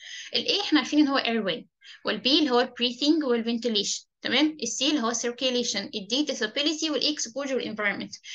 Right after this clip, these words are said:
ال A ال airway هنا بس هنضيف لها حاجة في ال polytrauma patient، حتة ال restriction of cervical spine motion، إن إحنا نحافظ على ال cervical spine إن هو ما يتحركش عشان ما يحصلوش quadriplegia، تمام؟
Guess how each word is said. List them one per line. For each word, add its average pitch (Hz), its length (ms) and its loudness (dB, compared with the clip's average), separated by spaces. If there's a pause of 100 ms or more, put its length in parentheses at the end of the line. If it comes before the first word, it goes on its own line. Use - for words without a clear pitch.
(200)
ال - 120 2
A 466 220 4
ال 320 80 0
airway 359 380 0
هنا 349 100 4
بس - 220 0
هنضيف 262 300 4
لها 285 100 2
حاجة 294 300 2
في - 100 -2
ال 226 160 -2
polytrauma 320 480 0
patient، 554 420 0
حتة 320 380 -2
ال 240 100 2
restriction 311 480 0
of 226 100 -4
cervical 302 720 2
spine 285 500 6
motion، - 280 2 (280)
إن 262 80 -4
إحنا 247 180 -2
نحافظ 233 420 0
على 220 280 4
ال 202 80 0
cervical 247 540 0
spine 403 300 0
إن 262 80 -4
هو 277 140 -2
ما 254 100 0
يتحركش 226 600 -2 (280)
عشان 269 260 -2
ما 254 60 0
يحصلوش 214 400 -2
quadriplegia، 226 920 -2
تمام؟ 254 260 2